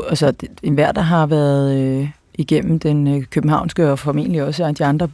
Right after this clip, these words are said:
byer i, i Danmarks, øh, morgentrafik på, øh, på cykelstierne, kunne måske godt ønske sig, at, øh,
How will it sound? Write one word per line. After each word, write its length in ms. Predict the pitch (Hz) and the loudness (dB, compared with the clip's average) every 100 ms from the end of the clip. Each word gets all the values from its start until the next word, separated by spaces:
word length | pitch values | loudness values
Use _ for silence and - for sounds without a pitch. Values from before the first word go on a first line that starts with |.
| 170 | -6
byer 320 | 180 170 165 170 | -2 0 0 0
i, 220 | 151 151 | -2 -2
i 120 | 160 | -2
Danmarks, 460 | 156 151 165 - 165 | 0 0 0 0 0
øh, 340 | 151 147 143 | 0 2 0
morgentrafik 640 | 156 151 156 165 165 170 - | 0 0 0 -2 -2 -2 -2
på, 300 | - 156 151 | 0 2 2
øh, 160 | 147 | 0
på 80 | 147 | -2
cykelstierne, 720 | 143 165 180 - - 156 151 147 | -2 -2 -4 -4 0 0 -2 -6
kunne 160 | - 165 | -2 0
måske 220 | 151 - | 0 0
godt 160 | - 156 | 0 4
ønske 240 | 190 - | 2 2
sig, 300 | 196 175 160 | 2 2 2
at, 160 | 151 170 | 0 0
øh, 180 | 156 | -2